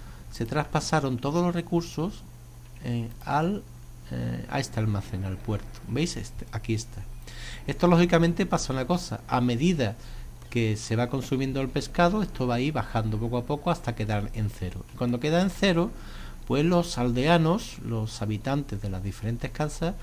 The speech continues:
pues abandonan la casa. Entonces, ya de momento, pues nos haría falta, pues, este edificio, una cabaña de pescador.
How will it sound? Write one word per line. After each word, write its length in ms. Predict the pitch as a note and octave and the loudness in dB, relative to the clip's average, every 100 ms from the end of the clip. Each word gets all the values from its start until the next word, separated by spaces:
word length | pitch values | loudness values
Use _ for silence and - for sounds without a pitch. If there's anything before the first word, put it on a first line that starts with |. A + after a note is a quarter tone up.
| - - | -10 -4
pues 200 | A#2 - | -4 2
abandonan 720 | D#3+ D#3+ B2 A2+ A2+ B2 F#3+ - - A2+ | 4 4 4 2 2 0 -2 -6 -8 -4
la 140 | G#2 | -4
casa. 280 | G2+ G2 G#2+ | -4 -4 -4
Entonces, 460 | G#2+ C3+ - E3 E3+ - - - | -4 -2 4 4 2 -6 -10 -6
ya 100 | C3 | -2
de 100 | C#3 | 0
momento, 400 | D3 D3+ D3+ D#3+ | 2 2 2 0
pues 160 | D3+ B2+ | 2 2
nos 320 | C3 A#2+ - - | 0 -2 -4 0
haría 320 | C#3 D3 D#3 | 4 4 4
falta, 580 | - F3 D#3+ - D3+ - - - - - - - - | 6 6 6 2 0 0 -8 -10 -10 -10 -10 -8 2
pues, 460 | C#3 E3+ A3+ - - - - - - - - - - - - - | 6 6 4 -2 -8 -12 -12 -12 -12 -10 -8 -8 -8 -10 -10 -6
este 260 | - D#3 - | 0 0 2
edificio, 520 | G2+ - G2+ - G#2 - - - - - - - | -2 -2 -6 -6 -4 -6 -8 -12 -12 -10 -10 0
una 200 | D3 D3+ | 2 4
cabaña 300 | A#2+ C3 D3+ | 4 4 4
de 120 | B2+ | 2
pescador. 520 | G2 - F#2+ F#2 F2+ | -2 -2 -2 -2 -4